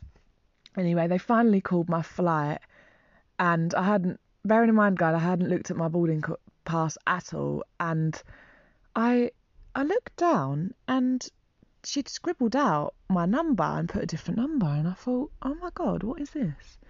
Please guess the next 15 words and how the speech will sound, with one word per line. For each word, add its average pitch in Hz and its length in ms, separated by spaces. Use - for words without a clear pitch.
She'd - 200
only 269 200
gone 208 160
and 190 100
upgraded 196 640
me. - 360
Now, 196 380
I 247 200
was 247 180
in, 196 300
like, 175 480
the 185 100
cheapest - 600
seat 170 440
on 165 440